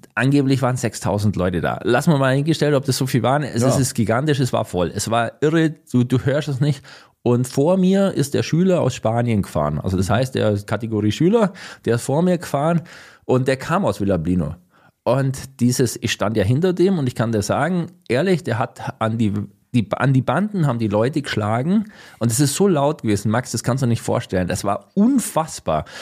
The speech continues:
Speaker 1: Das war eine Lautstärke und der Sch-, der Schüler hat dann gesagt,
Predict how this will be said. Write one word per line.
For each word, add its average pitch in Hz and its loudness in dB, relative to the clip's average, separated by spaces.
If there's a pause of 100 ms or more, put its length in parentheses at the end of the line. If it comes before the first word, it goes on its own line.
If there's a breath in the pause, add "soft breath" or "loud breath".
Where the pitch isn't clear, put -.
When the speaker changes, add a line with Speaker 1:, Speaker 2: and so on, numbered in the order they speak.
(180 loud breath)
Speaker 1:
Das - -4
war 101 0
eine 127 0
Lautstärke 151 0 (140)
und 127 0
der 107 2
Sch-, - -8
der - -4
Schüler 190 0
hat - -8
dann 107 0
gesagt, - -4